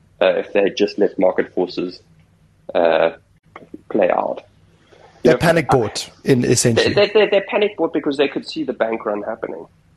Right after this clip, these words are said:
Speaker 1: Right, so I think, I guess they were stuck between a rock and a hard place. On the one hand, strategically, definitely it would make sense to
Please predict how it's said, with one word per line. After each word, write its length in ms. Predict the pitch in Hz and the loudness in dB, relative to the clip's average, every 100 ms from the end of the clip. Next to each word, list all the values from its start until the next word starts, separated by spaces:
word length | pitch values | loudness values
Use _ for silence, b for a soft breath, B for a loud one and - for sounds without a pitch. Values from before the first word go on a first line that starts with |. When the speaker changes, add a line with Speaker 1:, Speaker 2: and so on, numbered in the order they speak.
| _ _ _ _ _ _ | _ _ _ _ _ _
Speaker 1:
Right, 180 | 113 113 | -2 0
so 100 | 147 | 2
I 40 | 139 | 2
think, 200 | 190 147 | 2 0
I 100 | 139 | 0
guess 220 | 160 - | -2 0
they 120 | 156 | -2
were 260 | 135 143 120 | 2 2 0
stuck 300 | - 143 - | -2 -6 -4
between 260 | 135 139 | -8 -4
a 60 | 120 | 0
rock 200 | 113 - | 0 0
and 80 | 113 | -2
a 40 | |
hard 280 | 107 123 127 | 0 0 0
place. 320 | 120 101 104 | -4 -4 -4
On 120 | - | -4
the 60 | 117 | -2
one 220 | 113 135 | 0 0
hand, 320 | 131 123 117 | 0 -4 -6
strategically, 840 | - 113 - 127 127 117 107 101 98 | -8 -12 -8 -8 -4 -6 -6 -6 -4
definitely 800 | 110 113 120 107 104 101 95 98 | -4 -2 -4 -4 -6 -8 -6 -8
it 140 | 101 | -6
would 160 | 101 - | -6 0
make 220 | 101 95 | 0 0
sense 420 | - 107 104 - | 0 2 2 -2
to 340 | - 104 95 | -10 -8 -8